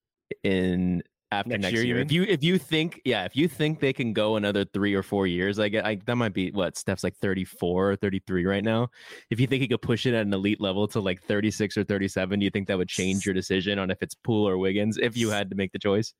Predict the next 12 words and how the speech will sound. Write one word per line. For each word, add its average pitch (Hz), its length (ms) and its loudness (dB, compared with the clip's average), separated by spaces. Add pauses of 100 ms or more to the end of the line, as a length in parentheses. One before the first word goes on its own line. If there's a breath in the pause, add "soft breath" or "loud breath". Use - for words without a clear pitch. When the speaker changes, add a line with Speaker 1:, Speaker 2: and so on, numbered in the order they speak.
Speaker 2:
C - 260 0
P, 127 280 0
he's 120 160 -4
gonna 101 140 0
be 92 80 -4
C 107 220 -2
P. 113 300 -2 (920 soft breath)
Speaker 1:
Yeah. 98 200 0
Speaker 2:
Old 117 100 0
man 117 240 0
C 120 180 0
P. 117 320 -2